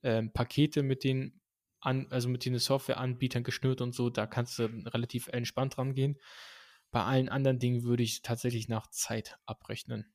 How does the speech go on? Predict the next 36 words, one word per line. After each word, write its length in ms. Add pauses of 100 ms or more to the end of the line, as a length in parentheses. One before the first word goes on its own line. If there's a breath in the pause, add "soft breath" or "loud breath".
(160)
Oder 640
je 180
nachdem, 440
wie 40
das 180
ver-, 300
wie, 300 (180)
wie 200
das, 280
oder, 220 (300)
also 240
wie 240 (100)
das 180
Auftragsverhältnis 760
aussieht, 320
kann 140
man 120
auch 160
darüber 560 (560 loud breath)
rechnen, 260
dass 140
man 80
sagt, 200
okay, 220
pass 220
mal 100
auf, 380
du 220
sparst 400
Zeit, 400 (340)
wir 220
können 160
das 160
auch 120
irgendwie 280
monatlich, 680